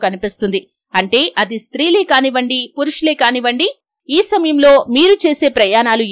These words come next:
ఏవైతే ఉన్నాయో అవి మీ జీవితాన్ని ఒక మలుపు తిప్పబోతున్నాయనే చెప్పుకోవాలి. ఈ ప్రయాణాలు మీకు మేలు చేసేవిగా ఉండబోతున్నాయి. ఈ ప్రయాణాల్లో మీకు ఒక స్త్రీ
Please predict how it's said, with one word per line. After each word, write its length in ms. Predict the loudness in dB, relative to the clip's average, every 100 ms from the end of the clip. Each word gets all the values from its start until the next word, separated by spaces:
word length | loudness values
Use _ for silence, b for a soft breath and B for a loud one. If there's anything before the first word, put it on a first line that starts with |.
| -2
ఏవైతే 280 | -2 -2 -4
ఉన్నాయో 300 | -2 0 2 0 -4 _ -4 -2
అవి 160 | 0 -4 -6
మీ 80 | -8 -8
జీవితాన్ని 440 | -6 -6 -2 0 0 -2
ఒక 100 | -4 -4
మలుపు 260 | -4 -4 -6
తిప్పబోతున్నాయనే 760 | -8 -6 -6 -6 -8 -6 -6 -6 -10
చెప్పుకోవాలి. 500 | -12 -6 -2 -2 -2 _ _ -2
ఈ 100 | 0 2
ప్రయాణాలు 520 | 2 0 0 0 0 0 -2
మీకు 280 | -6 -8 -10 -4
మేలు 220 | -2 -2 -2
చేసేవిగా 480 | -4 -2 -4 -2 -4 -4
ఉండబోతున్నాయి. 580 | -6 -8 -8 -6 -6 -6 _ -20 _ 0
ఈ 20 | 0 2
ప్రయాణాల్లో 580 | 0 2 0 0 2 2 2 -2
మీకు 260 | -6 -2 -4 -2 -4
ఒక 160 | -4 -6
స్త్రీ 220 | -4 -2